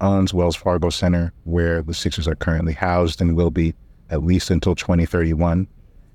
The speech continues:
And outside of that, the bulk of anti-arena opposition has come from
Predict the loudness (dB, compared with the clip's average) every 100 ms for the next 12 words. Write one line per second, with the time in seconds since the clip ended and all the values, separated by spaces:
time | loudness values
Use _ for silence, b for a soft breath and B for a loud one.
0 | b -8 -2 2 2 0 -2 -2 0 -2
1 | -2 0 0 0 -2 -2 0 0 0 -4
2 | -2 -2 -2 -2 0 0 0 2 2 2
3 | 2 0 -2 -2 0 0 -2 0 -4 -4
4 | -4 0 2 2 -2 -6 -20 -20 -20 -20
5 | -14 -4 0 2 2 0 -2